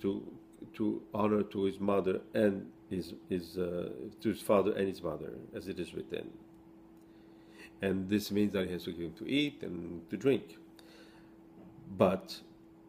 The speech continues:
if the father dies, does the son still have to do all this honor?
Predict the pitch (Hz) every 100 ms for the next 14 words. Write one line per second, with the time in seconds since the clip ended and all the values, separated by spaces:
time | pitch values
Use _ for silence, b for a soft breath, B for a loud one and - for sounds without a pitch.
0 | - 160 117 120 104 - - 131 113 110
1 | 101 87 82 87 - - - - - 101
2 | 92 98 110 107 - 113 101 104 98 101
3 | 92 95 95 92 98 - 135 147